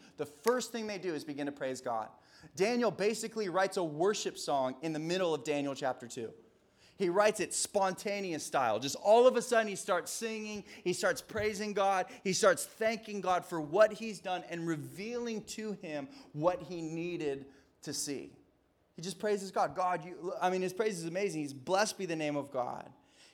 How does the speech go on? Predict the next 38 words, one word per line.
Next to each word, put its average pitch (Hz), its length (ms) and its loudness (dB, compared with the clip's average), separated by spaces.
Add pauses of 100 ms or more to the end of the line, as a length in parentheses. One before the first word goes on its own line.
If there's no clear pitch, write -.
He 180 80 -4
says 180 180 -2
he 175 100 -6
changes 208 520 -2
the 165 100 -4
times 151 380 0
and 139 100 -4
the 135 40 -4
seasons. 120 420 -10
He 175 80 -6
removes 175 440 -2
kings. 147 400 -6 (240)
He 185 100 -6
says 165 180 -4
he 202 60 0
has 170 140 4
knowledge 190 680 6
to, 185 80 2
he 165 240 -4
gives 202 240 2
knowledge 190 320 4
to 185 60 -10
those 175 180 -2
who 175 80 2
have 160 100 2
no 156 140 -2
understanding. 143 580 -2 (240)
He 196 80 -4
reveals 196 500 2
deep 196 240 -6
and 165 80 -2
secret 156 380 -6
things. 139 160 -8
He 156 80 -10
says, 147 180 -10
"I 160 100 -2
thank 220 520 -4
you 165 180 -4